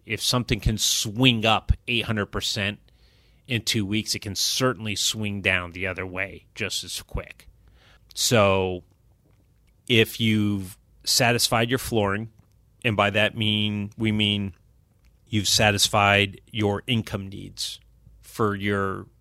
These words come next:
fixed or necessary expenses, and perhaps for some people, your, your lifestyle, your discretionary expenses. If you've got that floor satisfied, and then you start to look to your, your upside,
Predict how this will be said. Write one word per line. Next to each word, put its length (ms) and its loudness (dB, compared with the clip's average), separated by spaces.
fixed 680 0
or 600 -2
necessary 640 0
expenses, 560 -4
and 140 -4
perhaps 480 -2
for 160 -4
some 220 0
people, 440 -6
your, 380 2
your 180 0
lifestyle, 580 2
your 140 -6
discretionary 760 -4
expenses. 680 -8
If 180 -8
you've 160 0
got 240 4
that 160 6
floor 760 2
satisfied, 840 -2
and 180 0
then 160 2
you 80 2
start 320 0
to 100 -4
look 200 -2
to 120 -2
your, 100 0
your 280 2
upside, 600 -2